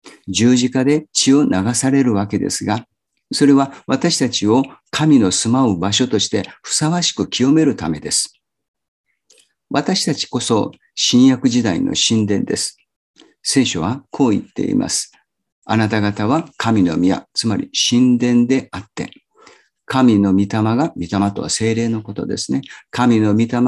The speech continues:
が自分のうちに宿っていることを知らないのですか？」コリント第一の手紙三章十六節の言葉です。ですから、イエスが、「私の家は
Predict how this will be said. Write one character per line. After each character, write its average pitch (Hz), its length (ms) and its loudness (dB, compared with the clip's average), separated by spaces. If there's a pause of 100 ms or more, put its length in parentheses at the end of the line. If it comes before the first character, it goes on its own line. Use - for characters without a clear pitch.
(120)
が 170 200 -4 (100)
自 101 200 0
分 135 220 6
の 139 100 8
う 135 60 4
ち 135 160 2
に 131 240 4
宿 104 220 2
っ 160 140 -6
て 117 160 0
い 113 40 0
る 113 80 -2
こ 123 160 -4
と 123 140 -2
を 120 60 -2
知 - 160 -4
ら 135 140 0
な 147 120 0
い 139 40 4
の 127 140 4
で 131 100 0
す - 100 -4
か？」 - 260 -8 (960)
コ 107 120 0
リ 104 80 4
ン 95 80 2
ト 95 100 -4
第 113 200 0
一 104 160 -4
の 95 100 0
手 98 140 -4
紙 101 340 2
三 117 300 -6
章 78 200 -4
十 120 220 -2
六 139 300 -6
節 - 400 -4
の 151 140 0
言 - 280 -16
葉 - 140 -18
で - 80 -14
す。 - 280 -10 (1300)
で 139 100 2
す - 80 -6
か 110 140 -2
ら、 143 260 -2 (240)
イ 143 140 4
エ 139 80 4
ス - 180 -6
が、 92 360 -6 (300)
「私 113 400 0
の 107 140 2
家 107 140 2
は 120 320 -2